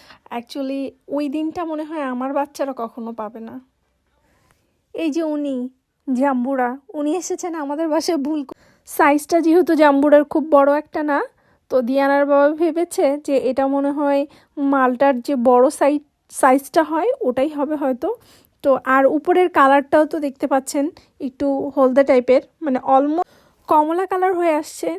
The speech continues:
তো দিয়ানার বাবা এটাকে হচ্ছে, আহ, মালটা ভেবে কিনে এনেছে।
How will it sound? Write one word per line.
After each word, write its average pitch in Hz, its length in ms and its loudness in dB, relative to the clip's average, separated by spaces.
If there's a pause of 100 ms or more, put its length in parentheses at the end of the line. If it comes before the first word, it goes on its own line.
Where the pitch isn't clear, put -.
(120)
তো 269 120 2
দিয়ানার 277 400 0
বাবা 320 320 0
এটাকে 262 440 0
হচ্ছে, 285 580 -4 (360)
আহ, 254 240 0
মালটা 262 380 2
ভেবে 311 300 0
কিনে 294 320 -2
এনেছে। 285 500 -4